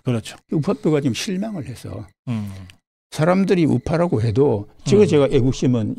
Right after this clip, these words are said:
Speaker 2: 애국심이 책이 좌파 읽으라고 쓴 게 아니에요. 좌파들은 읽어도 모르기 때문에, 까만
Speaker 1: 네.
Speaker 2: 눈이기 때문에
Speaker 1: 예.
Speaker 2: 그 사람들은 포기하고 우파 사람들이 부안해동하지 말라고.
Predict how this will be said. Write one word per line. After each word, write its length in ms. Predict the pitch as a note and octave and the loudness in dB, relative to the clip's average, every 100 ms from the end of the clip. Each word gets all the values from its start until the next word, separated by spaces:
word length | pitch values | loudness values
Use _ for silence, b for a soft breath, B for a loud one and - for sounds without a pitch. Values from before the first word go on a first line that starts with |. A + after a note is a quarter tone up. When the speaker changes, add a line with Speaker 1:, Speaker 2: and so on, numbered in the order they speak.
| - | 0
Speaker 2:
애국심이 580 | D3 D#3 D#3+ C3+ - | 0 0 0 0 0
책이 640 | - - B2 A#2+ A2+ A#2+ F2+ _ _ _ - | -4 -2 0 2 2 0 -4 _ _ _ -10
좌파 300 | - - F3+ | -8 -2 0
읽으라고 320 | F3+ C#3+ A2 | 0 0 -2
쓴 200 | - B2 | -2 -2
게 100 | G#2 | -2
아니에요. 320 | F2 G#2+ G2 | -2 -2 -2
좌파들은 540 | F2+ A2+ E3 E3 D#3+ G#3+ | -2 -2 0 2 2 2
읽어도 300 | F3+ C#3 C3+ | 4 4 2
모르기 320 | F#2 C3 D#3 | 2 0 0
때문에, 380 | - G2 G#2+ G#2 | 0 -2 -2 -4
까만 200 | - C#3 | 2 4
Speaker 1:
네. 180 | C3 B2 | 4 4
Speaker 2:
눈이기 200 | A#2 A2 | 2 0
때문에 320 | G#2+ A#2+ G2+ C#3+ | -2 -2 -2 -2
Speaker 1:
예. 200 | B2+ A#2+ | 0 0
Speaker 2:
그 60 | |
사람들은 460 | A2+ D3+ C3+ A2 - | -2 -2 -4 -6 -6
포기하고 600 | - A#2+ B2+ C3+ D3+ G#2+ B B B B B | -2 0 0 -2 -4 -6 B B B B B
우파 380 | C#3 C#3 D#3 G3+ | -6 -6 -8 -10
사람들이 880 | D#3 C3+ B2 F#2+ A#2 A2 G#2 G#2+ - _ - | -12 -12 -12 -14 -14 -12 -12 -12 -16 _ -12
부안해동하지 720 | A#2 E3 C3+ A#2 A#2 F2+ B2 | -6 -6 -6 -6 -10 -8 -8
말라고. 460 | G2 D#2+ G#2+ F#2+ | -10 -12 -14 -16